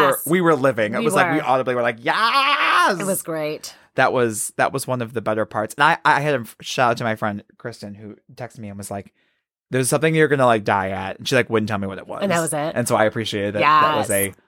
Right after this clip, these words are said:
Speaker 2: surprise to me. I knew she was in it 'cause they advertised her, but I was like,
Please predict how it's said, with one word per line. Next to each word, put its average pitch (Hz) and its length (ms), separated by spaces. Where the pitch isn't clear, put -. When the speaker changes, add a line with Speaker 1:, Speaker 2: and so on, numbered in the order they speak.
Speaker 2:
surprise 156 720
to - 120
me. 107 340
I 214 40
knew 277 80
she 330 100
was 254 120
in 156 100
it 131 100
'cause 120 120
they 123 100
advertised 110 480
her, 107 80
but 101 60
I 104 80
was 107 100
like, 104 140